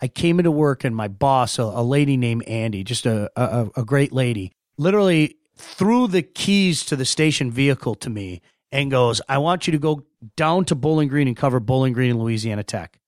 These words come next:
Well, I thought I died and went to heaven. It's day two. Wait a second. You're asking me to go cover a college football game? Are you serious? So I grab the keys. I'm out the door. I start up the car and everything. And then I'm like, "Where's Bowling Green?"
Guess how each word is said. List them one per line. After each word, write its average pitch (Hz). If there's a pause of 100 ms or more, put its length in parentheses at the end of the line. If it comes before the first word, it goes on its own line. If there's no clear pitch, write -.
(120)
Well, 151
I 202
thought 226
I 151
died 143
and 131
went 123
to 117
heaven. 147 (200)
It's 139
day 196
two. 175 (300)
Wait 214
a 185
second. 117
You're 196
asking 208
me 208
to 160
go 160
cover 165
a 117
college 170
football 254
game? 302 (180)
Are 185
you 190
serious? 262 (320)
So 226
I 202
grab 269
the 240
keys. 254
I'm 220
out 220
the 202
door. 202 (260)
I 185
start 254
up 247
the 190
car 233
and 214
everything. 185
And 175
then 170
I'm 165
like, 156 (240)
"Where's 165
Bowling 165
Green?" 123